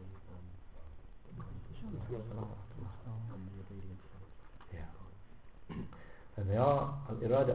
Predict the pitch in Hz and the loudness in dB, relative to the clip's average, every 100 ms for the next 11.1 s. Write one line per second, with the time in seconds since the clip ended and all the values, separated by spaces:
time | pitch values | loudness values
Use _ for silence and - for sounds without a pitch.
0 | - 110 101 113 156 165 165 165 - - | 6 4 4 6 8 8 8 2 -4 -8
1 | - - - 113 113 123 107 110 110 117 | -8 -6 -2 4 6 6 6 6 6 2
2 | - 101 113 120 104 101 - 123 139 143 | 2 2 6 6 6 4 4 4 4 6
3 | 131 - - 110 104 104 113 - - - | 4 4 0 -2 -2 2 4 4 2 0
4 | 90 101 139 143 143 - - - 92 110 | 2 6 8 6 4 0 -4 -6 0 6
5 | 117 131 143 147 135 - - 107 123 - | 8 8 8 6 2 -2 0 8 8 8
6 | 120 107 120 175 170 - - - - - | 4 6 12 12 12 4 -4 -8 -10 -12
7 | - - - - - - - - - 98 | -12 -12 -10 -8 -8 -10 -10 -10 -4 -2
8 | - - - - - - - - - - | -2 -4 -6 -8 -8 -10 -10 -10 -8 -6
9 | - 113 110 110 110 107 101 139 139 101 | 0 0 2 2 4 4 10 12 12 8
10 | 98 - 104 101 139 139 - - 98 87 | 4 4 4 6 8 8 6 4 4 4
11 | - | 2